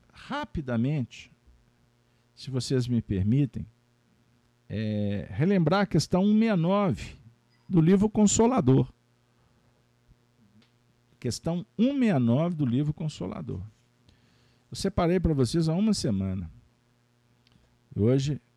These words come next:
eu estou aqui trazendo esse contexto, porque ele é muito interessante pra gente. O Emmanuel perguntou assim, ou melhor, desculpem, perguntaram para o Emmanuel,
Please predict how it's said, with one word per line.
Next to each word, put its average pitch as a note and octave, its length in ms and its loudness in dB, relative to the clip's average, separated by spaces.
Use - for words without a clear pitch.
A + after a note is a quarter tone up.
eu G#2 80 -4
estou C3 340 0
aqui A#2+ 320 0
trazendo C#3+ 1040 -4
esse - 240 -6
contexto, C3+ 760 -2
porque - 220 -10
ele D3 160 -2
é D#3 80 -2
muito D#3 400 -2
interessante G3 680 -2
pra G#3 180 0
gente. B2+ 480 2
O C#3 80 -2
Emmanuel G3+ 340 4
perguntou G#3 420 8
assim, C3 340 4
ou B2 80 -6
melhor, G#2 320 4
desculpem, - 440 0
perguntaram E3+ 540 2
para G3+ 200 4
o G3 100 8
Emmanuel, B2+ 480 4